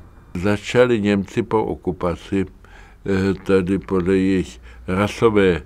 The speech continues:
teorie, eh, tvrdit, že veškerá šlechta je germánského původu,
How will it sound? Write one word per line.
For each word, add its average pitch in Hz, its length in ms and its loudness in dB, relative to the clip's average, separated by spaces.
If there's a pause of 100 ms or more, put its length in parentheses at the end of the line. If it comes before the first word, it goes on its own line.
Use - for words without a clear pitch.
(380)
teorie, 87 680 2
eh, 90 1300 -4 (560)
tvrdit, 101 580 0 (320)
že 98 320 2 (500)
veškerá 101 580 0
šlechta 90 680 -4 (400)
je 90 400 2 (360)
germánského 87 920 -2
původu, 85 720 -4